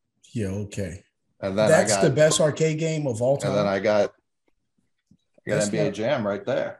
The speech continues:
Speaker 1: Okay, now N B A Jam is more of a best arcade game, not The Simpsons.
Speaker 2: Uh, so, I mean, I'm, I
Speaker 1: Ninja Turtle. I,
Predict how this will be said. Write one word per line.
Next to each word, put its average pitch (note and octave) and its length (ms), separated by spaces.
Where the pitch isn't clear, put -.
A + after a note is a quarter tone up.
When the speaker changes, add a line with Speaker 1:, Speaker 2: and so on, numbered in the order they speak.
Speaker 1:
Okay, D3+ 440
now D#3+ 280
N F3+ 160
B F#3+ 100
A F3 140
Jam F3 440
is C3+ 200
more D3 300
of B2 120
a A2+ 220
best C3+ 360
arcade B2 440
game, B2+ 180
not G3 180
The A#2+ 80
Simpsons. D3 440
Speaker 2:
Uh, - 200
so, - 240
I F#2 80
mean, A2 140
I'm, B2 380
I G#2 200
Speaker 1:
Ninja G3 280
Turtle. D3 300
I, A3+ 140